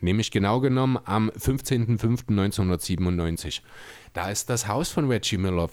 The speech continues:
rot niedergebrannt. Also komplett, das war ein irre, also auch schon für damalige Verhältnisse wahnsinniges Haus, tausenddreihundert Quadratmeter großes Grundstück, drei Millionen Dollar wert, drei Stöcker gewesen. Am Ende standen nur noch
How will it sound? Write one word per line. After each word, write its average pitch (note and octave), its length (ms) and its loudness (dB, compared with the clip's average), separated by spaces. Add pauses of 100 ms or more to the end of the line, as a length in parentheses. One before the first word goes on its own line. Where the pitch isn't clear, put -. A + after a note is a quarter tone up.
rot F#2 160 0
niedergebrannt. D#2+ 680 0 (1400)
Also G#2+ 200 -2
komplett, C#3+ 560 0
das - 160 -8
war A#2 140 0
ein A2+ 80 -4 (140)
irre, E3 360 2
also A2 220 0 (220)
auch - 200 -2
schon A#2+ 160 -4
für A#2 80 -8
damalige C3+ 560 -4
Verhältnisse A#2+ 580 0
wahnsinniges C3 600 0
Haus, A#2+ 340 0
tausenddreihundert A#2+ 1200 -2
Quadratmeter A#2 680 -2
großes A#2+ 400 -2
Grundstück, B2+ 640 -2
drei G2 260 -2
Millionen B2 400 2
Dollar A#2+ 320 2
wert, A#2+ 300 2
drei A#2 240 0
Stöcker B2 420 0
gewesen. A#2 580 2 (1000)
Am E2+ 180 -2
Ende A2 460 0
standen F#2+ 720 0
nur G#2+ 260 2
noch G#2 600 0